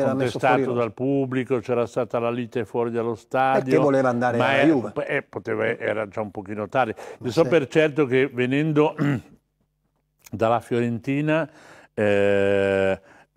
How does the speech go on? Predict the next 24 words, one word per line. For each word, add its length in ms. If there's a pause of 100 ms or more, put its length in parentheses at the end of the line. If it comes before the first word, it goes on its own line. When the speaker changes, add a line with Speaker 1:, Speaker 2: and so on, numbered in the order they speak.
(120)
Speaker 2:
Pioli 300
per 160
due 220
stagioni 680 (120)
aveva 360
chiesto, 460
Chiesa 500
prima 380
e 60
Berardi 500
poi, 280
due, 240
Berardi 460
per 140
due 180
stagioni. 340 (400)
E 80
il 60
Milan 240
era 160
andato 400
avanti 640
a 60
lungo 720